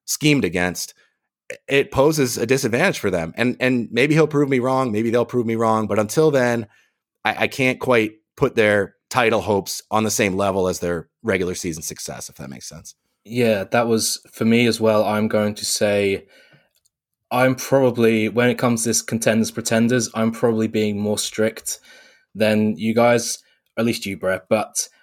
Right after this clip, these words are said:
Speaker 1: Definitely.
Speaker 2: I, <laughs> but I do have Utah as another pretender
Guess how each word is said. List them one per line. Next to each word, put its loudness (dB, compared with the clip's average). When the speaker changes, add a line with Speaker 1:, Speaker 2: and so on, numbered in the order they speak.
Speaker 1:
Definitely. 2
Speaker 2:
I, -12
<laughs> -4
but 2
I 2
do 2
have 2
Utah 0
as -2
another 0
pretender -6